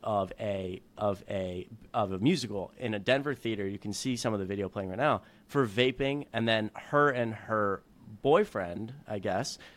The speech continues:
were, were i-, inappropriately touching each other. And, and it's not like, I, I, I, I'm not sure that I'll let this video, like, continue to play, but essentially, you,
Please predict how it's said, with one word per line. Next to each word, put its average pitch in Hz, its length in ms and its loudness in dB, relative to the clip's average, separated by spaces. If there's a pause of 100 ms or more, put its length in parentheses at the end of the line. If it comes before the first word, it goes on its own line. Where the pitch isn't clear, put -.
(200)
were, 123 340 6 (220)
were 120 340 2 (540)
i-, 151 160 -4
inappropriately 160 640 2
touching 113 360 2
each 87 120 -8
other. 90 300 -10 (100)
And, 107 340 -6
and 113 120 -2
it's 113 180 -6
not 131 360 4
like, 107 240 -2
I, 104 140 -2
I, 98 200 -4 (220)
I, 101 100 -2
I'm 110 140 0
not 104 160 2
sure 104 280 0
that 95 140 0
I'll 90 320 2
let 98 200 -4
this 98 160 -2
video, 101 300 0
like, 90 140 -2
continue 98 320 -4
to 90 80 -8
play, 101 280 0
but 92 200 -4 (520)
essentially, 160 580 2
you, 131 200 -2